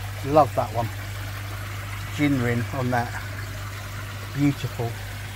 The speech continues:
And the pattern. So,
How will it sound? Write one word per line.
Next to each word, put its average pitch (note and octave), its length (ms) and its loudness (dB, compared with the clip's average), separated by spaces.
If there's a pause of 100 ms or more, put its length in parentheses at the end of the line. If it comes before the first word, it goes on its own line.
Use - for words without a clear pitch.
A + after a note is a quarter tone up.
(400)
And C3+ 140 4
the B2 60 2
pattern. B2+ 420 0 (1600)
So, B2+ 260 4